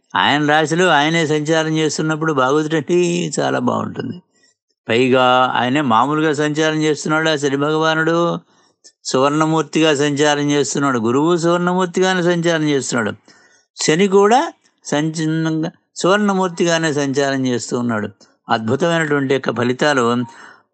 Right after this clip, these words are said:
పంచగ్రహ షష్టగ్రహ కూటమిలో ఈ మకర రాశి వాళ్ళు పొందబోతూ ఉన్నారు.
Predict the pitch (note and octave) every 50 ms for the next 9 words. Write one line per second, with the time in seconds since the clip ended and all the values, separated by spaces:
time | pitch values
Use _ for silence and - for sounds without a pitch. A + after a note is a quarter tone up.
0 | _ _ - A2+ A#2 B2+ A#2+ - D3 C#3 C#3 D3+ C#3 C#3+ C3+ C3+ C3 A#2+ - -
1 | D#3 C#3+ C#3+ D3 C3+ C#3 C3 - D3 C#3 C3 B2+ - C3 C3+ C3+ C3+ C3+ C3+ B2
2 | A#2 A2+ A#2+ C3 C#3 - _ _ _ _ _ _ _ _ - A#2+ A#2 A2 A#2 A2+
3 | G#2 C#3 C3+ C#3+ C#3+ C#3 B2+ - - C3+ B2 A#2 A2+ G#2+ G#2 A2+ D3+ F#3 F#3 -
4 | _ _ _ _ _ _ - A#2+ A2+ A2+ A2 G#2+ G#2 G#2 G#2 - A2+ G#2 G2 G2+
5 | - - -